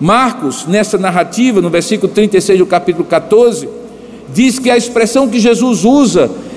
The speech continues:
é aquela pre-, expressão aramaica, vinda do hebraico, Abba, Pai,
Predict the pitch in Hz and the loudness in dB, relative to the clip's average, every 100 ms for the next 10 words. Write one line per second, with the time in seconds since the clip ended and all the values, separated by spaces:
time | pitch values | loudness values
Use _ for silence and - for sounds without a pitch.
0 | - 220 233 233 233 226 220 208 - 214 | 0 2 2 0 0 0 0 -2 -2 -2
1 | 214 226 214 196 185 233 254 180 156 220 | 2 2 2 2 2 2 0 -2 0 0
2 | 220 196 180 151 220 226 214 214 247 262 | 2 2 2 2 2 2 0 2 2 0
3 | 175 185 - 214 208 214 175 | 0 -2 0 0 2 2 0